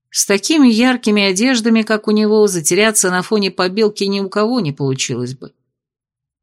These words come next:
Я повернулась к Раулю. Выглядел он, словно постарел лет на десять. Ещё бы. Чуть не прохлопал знатную диверсию.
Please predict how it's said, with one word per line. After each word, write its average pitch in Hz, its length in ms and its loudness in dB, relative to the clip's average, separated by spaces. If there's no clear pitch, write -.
Я 202 260 2
повернулась 208 640 0
к - 80 -16
Раулю. 151 420 -2
Выглядел 180 800 2
он, 180 180 -2
словно 208 420 2
постарел 208 680 0
лет 196 280 0
на 196 160 -4
десять. 156 560 -4
Ещё 190 580 0
бы. 151 180 -8
Чуть 302 340 0
не 262 120 4
прохлопал 240 680 0
знатную 196 520 -2
диверсию. 208 640 -4